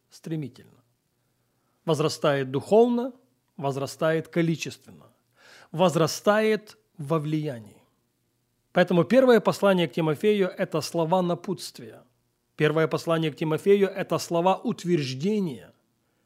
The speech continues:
Первое послание к Тимофею — это слова, вне всякого сомнения, поддержки. На время написания второго послания церковь в Ефесе переживает очень серьёзный спад,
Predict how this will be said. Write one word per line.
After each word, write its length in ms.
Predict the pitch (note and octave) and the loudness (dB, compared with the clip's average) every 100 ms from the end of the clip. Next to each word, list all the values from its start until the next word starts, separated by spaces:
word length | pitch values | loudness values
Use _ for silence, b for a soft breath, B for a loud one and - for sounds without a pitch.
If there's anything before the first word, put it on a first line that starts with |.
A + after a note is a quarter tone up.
| _ _ - | _ _ -2
Первое 340 | D#3 D#3+ D#3+ | 2 4 2
послание 440 | D#3+ - E3 D#3 | 0 0 0 0
к 40 | B2+ | -2
Тимофею — 480 | D3 C#3+ F#3 G3 F#3+ | -4 -2 0 0 0
это 220 | E3+ E3 | -4 -6
слова, 640 | C#3 D3 D3 D#3 D#3+ D3+ - _ _ _ | -6 -4 0 2 2 0 -4 _ _ _
вне 240 | B2+ D3 D3 | -6 -2 0
всякого 460 | - F3 E3+ D3+ | 2 2 2 -2
сомнения, 640 | - D#3 D3+ D3 C#3 C3+ B2 | -2 -4 -2 -4 -4 -6 -8
поддержки. 760 | - C3 C3 B2 - - - _ _ _ _ b b b b b - | -12 -12 -12 -14 -18 -20 -20 _ _ _ _ b b b b b 0
На 80 | F3+ | 2
время 280 | D#4 E4+ D4+ | 2 0 0
написания 580 | B3+ A3 B3 B3 G#3+ | 0 -2 0 2 2
второго 420 | F#3+ G3 A#3 A#3 G3+ | 4 2 4 2 2
послания 500 | F#3 F3+ F3+ F3 D3 | -2 -2 -4 -2 -2
церковь 440 | G3+ A3 G#3+ F3+ | 0 0 2 0
в 40 | |
Ефесе 460 | D#3+ D3+ G3 F#3 F3 | 0 -2 -2 -2 -4
переживает 800 | - D#3 D3+ B2+ D#3+ D#3+ D#3 D3+ | -2 -2 -2 -2 0 0 0 -2
очень 240 | D3 D#3+ | -2 -4
серьёзный 640 | C3+ D3 D3 D#3 C#3+ D3 D3 | -4 -2 0 2 0 -2 -6
спад, 440 | - - - - | -8 -12 -14 -14